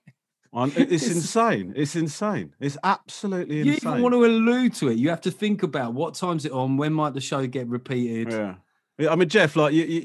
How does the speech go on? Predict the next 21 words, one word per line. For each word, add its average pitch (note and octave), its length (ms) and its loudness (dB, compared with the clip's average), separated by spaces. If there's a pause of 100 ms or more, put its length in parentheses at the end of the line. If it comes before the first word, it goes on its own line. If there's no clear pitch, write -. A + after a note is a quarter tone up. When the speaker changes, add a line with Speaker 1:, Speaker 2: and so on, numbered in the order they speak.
Speaker 1:
you D#3 60 4
know, C#3 80 2
you C3 200 0
and C#3+ 100 2
I C3 80 2
both A#2 300 -2
work A2+ 260 -4
on G#2+ 60 -6
the G#2+ 80 -4
Ranga G#2 300 -2
Nation, G2+ 400 -6
and D#2 40 -10
we F2 80 -8
did F#2 160 -6
a F#2+ 60 -6
Christmas - 400 -10
episode C#2+ 480 -14
of B1+ 100 -18
it. C#2+ 160 -14 (440)
And, G#2 340 0
um, G#2 440 -2